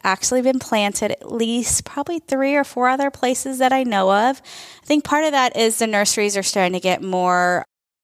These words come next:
more grafts going of it to be able to get it out to, to vineyards for purchase. And then the other one, Carmenere. So Carmenere intrigued me because of the pepperiness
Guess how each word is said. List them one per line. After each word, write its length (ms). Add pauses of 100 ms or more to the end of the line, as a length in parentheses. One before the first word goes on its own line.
(220)
more 420 (320)
grafts 360
going 440
of 240
it 220
to 120
be 140
able 240
to 120
get 180
it 100
out 400
to, 140 (480)
to 120
vineyards 640 (380)
for 140
purchase. 680 (840)
And 140
then 80
the 120
other 220
one, 200
Carmenere. 840
So 160
Carmenere 640
intrigued 360
me 120
because 280
of 80
the 80
pepperiness 840